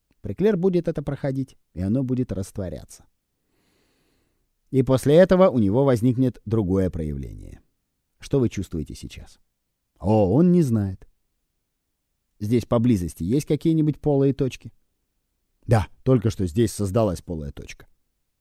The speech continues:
Проходите чувство того, как энергия вытекает из этой полой точки. Окажитесь в центре этой полой точки и почувствуйте, как вытекает энергия. И он, кстати говоря, возможно, задержится на краю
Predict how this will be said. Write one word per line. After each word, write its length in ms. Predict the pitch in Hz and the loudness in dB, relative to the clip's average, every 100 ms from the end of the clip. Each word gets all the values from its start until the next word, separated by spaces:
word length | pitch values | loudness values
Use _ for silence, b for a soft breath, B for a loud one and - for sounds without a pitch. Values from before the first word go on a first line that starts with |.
| _ b b b b | _ b b b b
Проходите 540 | 127 123 143 143 113 | 0 4 4 4 4
чувство 360 | 104 123 - 104 | 2 0 0 -2
того, 260 | 110 139 | 0 0
как 200 | 165 123 | 0 0
энергия 380 | 110 123 127 113 | 2 2 2 2
вытекает 600 | 107 104 107 131 135 120 | 0 -2 -2 0 2 2
из 120 | 104 | 0
этой 200 | 101 92 | -4 -6
полой 280 | 87 104 92 | -6 -6 -6
точки. 400 | 85 67 - - _ _ _ _ - | -8 -12 -14 -20 _ _ _ _ -4
Окажитесь 600 | 147 151 123 113 85 - | 0 2 2 2 -2 -10
в 80 | - | -14
центре 400 | - 165 160 160 | 0 2 4 4
этой 180 | 160 156 | 2 0
полой 300 | - 156 151 | -2 -2 0
точки 340 | 151 147 - | 0 -2 -2
и 60 | 127 | -4
почувствуйте, 640 | - 101 160 156 156 135 | -2 -4 -4 -2 -2 -4
как 240 | 143 117 - | -4 -6 -6
вытекает 500 | 110 98 - 87 78 | -8 -8 -6 -6 -6
энергия. 420 | 85 71 - - _ _ _ _ _ _ _ _ _ _ _ _ _ b b b b | -8 -8 -14 -20 _ _ _ _ _ _ _ _ _ _ _ _ _ b b b b
И 120 | 127 | 2
он, 160 | 175 196 | 4 4
кстати 300 | - 170 147 | 4 2 4
говоря, 360 | 147 156 160 156 | 4 4 6 4
возможно, 400 | 117 135 123 123 | 2 -2 -2 -2
задержится 580 | 120 110 127 117 107 | 0 0 0 -2 -4
на 140 | 117 113 | -4 -2
краю 500 | 110 107 120 110 | -2 2 2 2